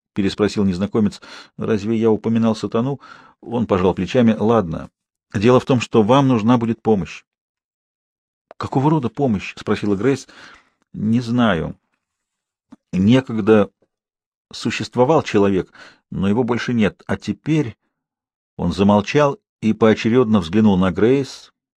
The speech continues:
затем на брата Роберта и, наконец, на Мартина. «Может быть, кто-то из вас его заменит». «Но кто?» — спросил брат Роберт. «Как мы узнаем его?»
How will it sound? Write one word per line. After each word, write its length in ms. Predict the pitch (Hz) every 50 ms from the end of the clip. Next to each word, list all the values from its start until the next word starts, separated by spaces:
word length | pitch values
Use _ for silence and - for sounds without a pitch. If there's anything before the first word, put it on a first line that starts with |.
| _ _
затем 360 | - 78 87 85 - 104 92
на 100 | 90 92
брата 260 | 90 95 92 - - 92
Роберта 440 | 110 123 123 123 113 - - 113
и, 180 | 110 - - 107
наконец, 400 | 98 98 - 101 107 107 - -
на 100 | 110 107
Мартина. 460 | 113 110 95 - - - 87 80 78 - _ _ _ _ _ _ _ _ _ _ _ _ _ _ _ _ _ _
«Может 500 | - 92 92 98 113 139 156 139 147 143
быть, 360 | 139 139 143 139 - - - -
кто-то 340 | - - - 123 135 - 131
из 160 | 123 110 92
вас 280 | 98 104 104 98 - -
его 180 | 90 85 85
заменит». 400 | 78 87 80 78 78 73 69 73 _ _ _ _ _ _ _ _ _ _ _ _ _ _ _ _
«Но 100 | - -
кто?» — 460 | - - - - 151 170 147 101 - - _ _ _ _ _ _ _ _ _ _ _ _ _
спросил 420 | - - 107 101 98 - 113 101
брат 240 | 85 98 101 95 -
Роберт. 400 | 117 139 131 123 - - - - _ _ _
«Как 180 | - - 151 151
мы 100 | 156 160
узнаем 380 | 165 143 147 170 156 127 104 101
его?» 320 | 95 98 87 82 76 -